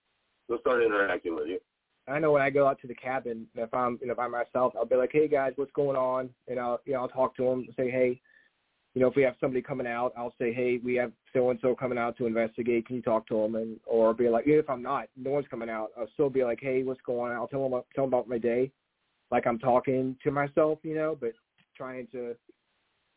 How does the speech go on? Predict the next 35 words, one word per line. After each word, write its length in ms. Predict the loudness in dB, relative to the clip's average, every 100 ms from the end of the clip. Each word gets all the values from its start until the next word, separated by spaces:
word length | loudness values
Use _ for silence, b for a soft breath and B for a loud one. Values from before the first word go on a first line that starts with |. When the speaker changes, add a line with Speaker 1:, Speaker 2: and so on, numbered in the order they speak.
| _ _ -2
Speaker 2:
trying 140 | -2
to 100 | 0
interact 340 | 0 0 -2 -6
with 180 | -8 -4
them 220 | -4 -4 -10 _ _ _ _ _ -6
when 120 | -4
I, 120 | -2
when 200 | -4 -4
I'm 140 | -4 -6
there 240 | -4 -4
to 120 | -8
try 200 | -10 -6
to 100 | -6
show 180 | -4 -4
that 160 | -4 -8 -6
I, 160 | -8 -8 -12
you 80 | -10
know, 180 | -8 -12 _ _ _ _ _ _ _ _ 2
I 60 | 6
know 180 | 6
they're 160 | 4 0
there 400 | -2 -4 -4 -8 -10
and 320 | -12 -12 -16
I'm, 300 | -16 -14 -16 _ -16
um, 500 | -8 -6 -6 -10 -16 _ _ _ _ _ _ _ _ _ _ _ -14
you 100 | -12
know, 180 | -12 -14 _ _ _ _ _ _ _ _ _ _ 0
can't 120 | 2
think 100 | 2
of 80 | 2
the 60 |
word 220 | 0 -2 -4
I'm 100 | -10
trying 300 | -12 -12
to, 80 | -12